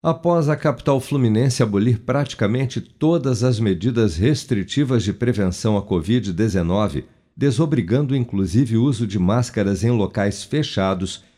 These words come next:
o médico sanitarista e secretário municipal de saúde do Rio de Janeiro, Daniel Sorans,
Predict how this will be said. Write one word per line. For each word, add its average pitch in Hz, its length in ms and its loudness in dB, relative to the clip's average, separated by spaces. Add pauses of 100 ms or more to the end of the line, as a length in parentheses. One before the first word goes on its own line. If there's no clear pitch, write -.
(220)
o - 80 -6
médico 143 440 0
sanitarista 110 840 0
e 90 80 2
secretário 95 600 0
municipal 92 540 0
de 82 80 -10
saúde 82 400 0
do 76 120 -4
Rio 78 220 -2
de 85 100 -10
Janeiro, 107 460 0
Daniel 87 480 0
Sorans, 113 580 -2